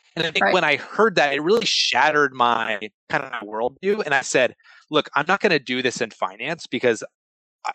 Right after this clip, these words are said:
Speaker 1: I just don't think it's right for finance, but can I take this principle and start to apply it in finance? Can I encourage my team to spend a little bit of their day actually asking one another for help?" It is so counterintuitive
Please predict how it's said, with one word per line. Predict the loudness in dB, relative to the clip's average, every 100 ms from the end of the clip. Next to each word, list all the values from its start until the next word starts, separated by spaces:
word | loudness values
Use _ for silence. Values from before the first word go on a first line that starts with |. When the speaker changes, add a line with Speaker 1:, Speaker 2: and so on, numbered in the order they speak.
| -2
Speaker 1:
I | -2
just | 0 0
don't | 2
think | 2
it's | -2 -2
right | -2 -2
for | -4 -8
finance, | -4 -2 -2
but | -4 -4
can | 0
I | 0
take | 2 0 0
this | -4
principle | -4 -6 -6 -8 -8 -8
and | -8
start | -4 -4 -4
to | -8
apply | -8 0 2 2
it | 0 -4 _ -20 -20 -8
in | -6
finance? | -2 -2 -4 -8
Can | -2
I | 0
encourage | 0 -2 0 2 2 0
my | -4
team | -4 -4 -2 -2 -6 -10
to | -8 -6 -8 -12 -20 _
spend | -16 -2 0 2
a |
little | 4 4 2
bit | 2
of | 0
their | 0 2
day | 2 2
actually | 0 -2 -2 -4 -2
asking | -2 -4 -4
one | -2
another | 0 -2
for | -4 -2
help?" | 2 2 0 _ -12 -2
It |
is | 0 2
so | 0 0
counterintuitive | 0 0 0 -2 -4 0 2 0